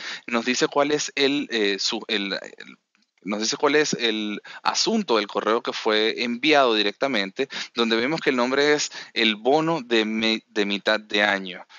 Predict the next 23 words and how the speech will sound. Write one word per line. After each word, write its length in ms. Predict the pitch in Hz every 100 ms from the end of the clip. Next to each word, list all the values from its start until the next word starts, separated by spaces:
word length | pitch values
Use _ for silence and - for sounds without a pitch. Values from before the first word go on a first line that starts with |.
| - - -
Eh, 280 | 117 110 107 123
esto 320 | - 160 151
sigue 320 | - - 170 170
siendo 320 | 170 160 151
como 120 | 127
una 80 | 120
especie 320 | 127 147 147
de 40 | 120
ataque 280 | 113 123
de 100 | 117
phishing. 380 | - 131 - 101
Fíjense 360 | 123 143 160 156
cómo 300 | 123 113 107
vamos 380 | 98 123 160 170 -
descubriendo 880 | 127 113 - 113 110 131 170 180 165
distinta 580 | 123 - 127 127 143 113
información 640 | 135 - 113 107 - 127
que 100 | 135
estamos 360 | - 117 127 - - - -
teniendo 560 | 113 113 107 117 120 -
de 380 | 117 110 110 101
nuestro 460 | 107 101 - 95
entorno. 500 | 92 - 87 - _